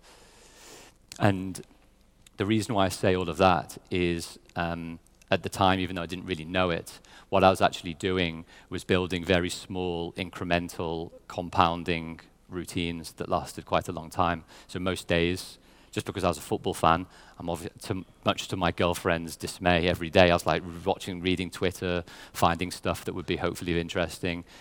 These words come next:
seeing the thing that was of interest. If it was on a legal topic or a regulatory topic, I'd then blog about it. I'd post it on there. A journalist would find it interesting. He'd ask me for quotes, or she would ask me for quotes on it.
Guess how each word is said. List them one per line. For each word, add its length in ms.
seeing 340
the 60
thing 260
that 100
was 140
of 80
interest. 680
If 380
it 40
was 160
on 120
a 60
legal 320
topic 460
or 160
a 20
regulatory 560
topic, 480
I'd 140
then 140
blog 280
about 400
it. 220
I'd 100
post 320
it 80
on 140
there. 340
A 40
journalist 640
would 100
find 300
it 60
interesting. 560
He'd 160
ask 220
me 60
for 120
quotes, 460
or 80
she 160
would 100
ask 180
me 60
for 100
quotes 320
on 160
it. 160